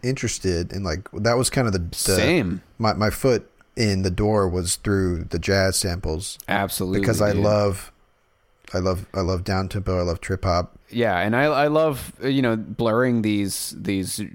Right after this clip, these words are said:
Speaker 2: genres. And like they, like they, they had said about, you know, the golden age of hip hop, what made it so special was that it was, you know, kinda bridging, bridging the gap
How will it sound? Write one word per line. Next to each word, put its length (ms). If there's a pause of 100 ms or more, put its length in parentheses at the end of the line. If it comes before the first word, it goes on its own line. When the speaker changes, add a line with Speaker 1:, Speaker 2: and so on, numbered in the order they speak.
(440)
Speaker 2:
genres. 460
And 260 (420)
like 200
they, 280
like 320
they, 420
they 140
had 140
said 240
about, 360 (100)
you 100
know, 100
the 80
golden 300
age 180
of 120
hip 180
hop, 180
what 140
made 240
it 80
so 180
special 560 (460)
was 260
that 260
it 140
was, 400
you 120
know, 300 (300)
kinda 220
bridging, 680 (180)
bridging 300
the 80
gap 520